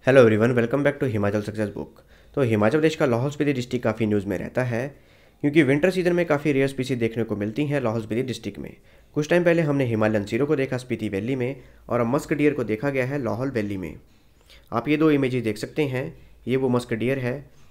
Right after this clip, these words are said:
जिसे कि लाहौल वैली में देखा गया है। अगर हम मैप में देखें तो आप देख सकते हैं ये है हमारा हिमाचल प्रदेश, यहाँ है लाहौल स्पीति डिस्ट्रिक्ट,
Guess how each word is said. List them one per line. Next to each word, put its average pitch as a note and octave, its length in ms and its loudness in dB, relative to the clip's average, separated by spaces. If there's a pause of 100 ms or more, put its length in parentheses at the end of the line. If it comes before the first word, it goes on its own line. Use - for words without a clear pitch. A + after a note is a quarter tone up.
(120)
जिसे B2+ 200 0
कि D3+ 100 -2
लाहौल B2+ 260 0
वैली G#2+ 220 0
में B2+ 120 0
देखा A#2 240 -4
गया G2 180 -8
है। F#2+ 240 -10 (1040)
अगर C#3+ 180 2
हम D3 80 4
मैप B2+ 220 2
में E3+ 100 4
देखें D#3 320 0
तो C3 100 -4
आप A2+ 120 0
देख A#2+ 140 -2
सकते D3+ 260 -6
हैं D3 180 -2
ये C3+ 160 -2
है B2 100 -2
हमारा G#2 300 -4
हिमाचल G#2 340 -4
प्रदेश, C3 380 -4 (680)
यहाँ A#2 260 -2
है A#2+ 120 -2
लाहौल A2 180 -2
स्पीति A2 260 -4
डिस्ट्रिक्ट, D3 440 -6